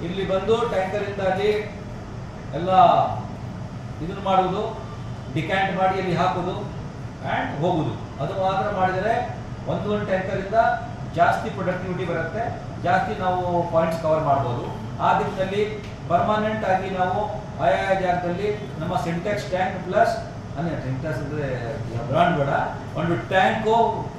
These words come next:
ಇದು ಎಚ್ ಡಿ ಬಿ ಟ್ಯಾಂಕು ಮತ್ತು ಇದನ್ನೆಲ್ಲ ಇಡ್ತೀವಿ. ಅದರಲ್ಲಿ, ಆ, ವಾಟರ್ ಟ್ಯಾಪ್ ಪಾಯಿಂಟ್ಸ್ ಇಟ್ಕೊಳ್ತೀವಿ. ಟ್ಯಾಂಕರ್ ಇಂದ ವಾಟರ್ ತುಂಬಿಟ್ಟು ಮುಂದೆ ಹೋಗ್ತಾ ಇರ್ತೀವಿ. ಆ ಪ್ರಕಾರ ಈಗಾಗಲೇ ಸ್ಟಾರ್ಟ್ ಮಾಡಿದ್ದಾರೆ, ಇನ್ನು ಮುಂದೆನೂ ಮಾಡ್ತಾ ಇದ್ದಾರೆ.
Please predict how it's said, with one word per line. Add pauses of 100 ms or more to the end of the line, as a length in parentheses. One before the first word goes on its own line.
ಇದು (680)
ಎಚ್
ಡಿ
ಬಿ
ಟ್ಯಾಂಕು
ಮತ್ತು
ಇದನ್ನೆಲ್ಲ
ಇಡ್ತೀವಿ. (180)
ಅದರಲ್ಲಿ, (360)
ಆ,
ವಾಟರ್
ಟ್ಯಾಪ್
ಪಾಯಿಂಟ್ಸ್
ಇಟ್ಕೊಳ್ತೀವಿ. (400)
ಟ್ಯಾಂಕರ್
ಇಂದ
ವಾಟರ್
ತುಂಬಿಟ್ಟು
ಮುಂದೆ
ಹೋಗ್ತಾ
ಇರ್ತೀವಿ. (320)
ಆ
ಪ್ರಕಾರ
ಈಗಾಗಲೇ
ಸ್ಟಾರ್ಟ್
ಮಾಡಿದ್ದಾರೆ,
ಇನ್ನು
ಮುಂದೆನೂ
ಮಾಡ್ತಾ
ಇದ್ದಾರೆ.